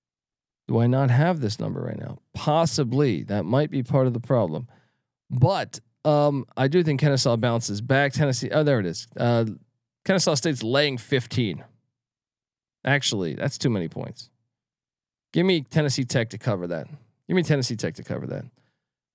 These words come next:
Portland State is at Idaho. This is actually an interesting, Idaho, what a great story. This is in Moscow, Idaho. Been to that great town. Gotta get rid of this filthy fucking dome, the Kibby Dome, and play outdoors like they do two miles away in Pullman.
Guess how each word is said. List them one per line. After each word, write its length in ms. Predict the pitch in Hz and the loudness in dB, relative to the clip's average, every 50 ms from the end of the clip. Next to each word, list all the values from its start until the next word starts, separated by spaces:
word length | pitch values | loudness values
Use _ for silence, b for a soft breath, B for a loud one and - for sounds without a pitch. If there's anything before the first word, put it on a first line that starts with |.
| _ | _
Portland 460 | - - 175 220 233 - 208 196 165 | 2 4 4 4 4 2 0 0 2
State 480 | 139 - - - - 196 185 170 151 - | 4 2 4 4 4 4 4 4 2 0
is 180 | - 151 143 139 | 0 0 4 4
at 200 | 156 147 143 - - | 4 4 2 0 0
Idaho. 640 | 135 139 147 151 135 113 107 110 104 101 101 95 92 | 0 2 2 2 2 2 0 0 0 0 0 0 0
This 160 | 120 147 180 | 0 0 2
is 80 | 190 | 2
actually 340 | 180 156 139 - - 139 123 | 2 2 2 0 0 2 2
an 100 | 113 - - | 2 0 0
interesting, 340 | 123 135 135 - - - - | -2 -2 -2 -2 -4 -2 0
Idaho, 320 | 120 147 151 139 123 113 | 2 2 2 2 2 0
what 200 | 92 101 131 143 | 0 2 0 0
a 40 | 135 | 0
great 260 | 110 127 123 113 120 | 0 0 0 0 0
story. 320 | - - - 127 127 127 120 | -2 0 2 2 4 4 2
This 120 | 113 120 | 2 0
is 100 | 110 107 | 0 -2
in 100 | 110 101 | 0 0
Moscow, 460 | 107 113 120 123 120 - 139 123 117 | 0 0 2 0 2 2 2 2 2
Idaho. 340 | 110 113 123 127 123 127 117 | 2 2 2 4 4 2 2
Been 240 | 117 143 190 240 233 | 2 2 2 2 2
to 60 | 202 | 2
that 220 | 170 147 127 107 | 0 0 0 -2
great 220 | - 131 127 123 113 | 0 0 0 0 0
town. 380 | - 139 123 120 120 117 113 b b b b b b _ | -2 -2 -2 0 -2 -4 -6 b b b b b b _
Gotta 240 | - 180 226 240 233 | 2 4 4 4 4
get 100 | 208 196 | 2 2
rid 160 | 180 180 175 | 0 2 0
of 60 | 170 | 2
this 140 | 165 160 131 | 2 2 0
filthy 360 | - - 165 156 139 - 139 | 0 2 2 2 2 2 -2
fucking 400 | 120 - 143 131 123 - 127 123 | 0 2 0 0 2 2 0 2
dome, 280 | 113 131 127 131 131 131 | 2 4 4 4 2 2
the 80 | 120 110 | 0 0
Kibby 320 | - - 135 131 131 127 | 0 0 0 0 0 0
Dome, 320 | 123 127 127 123 120 117 | 0 2 2 2 2 0
and 80 | 113 98 | -2 -2
play 220 | - 143 147 165 | 0 2 2 4
outdoors 560 | 170 160 143 123 - 131 131 131 131 127 113 113 | 4 2 0 0 0 0 2 2 2 0 0 0
like 220 | 113 113 110 113 | 0 0 0 0
they 120 | 117 117 | 0 0
do 440 | 110 117 127 127 127 127 123 120 - - _ _ _ | 0 2 2 2 4 4 2 0 -2 -6 _ _ _
two 180 | - - 180 175 | -2 0 2 2
miles 360 | 151 139 139 143 143 143 120 | 2 2 2 2 2 2 2
away 360 | 120 107 117 131 135 131 123 | 2 2 4 4 4 4 2
in 120 | 117 113 104 | 0 -2 -4
Pullman. 560 | - - - 143 156 151 127 104 95 98 | -4 0 2 2 4 2 2 -2 -4 -6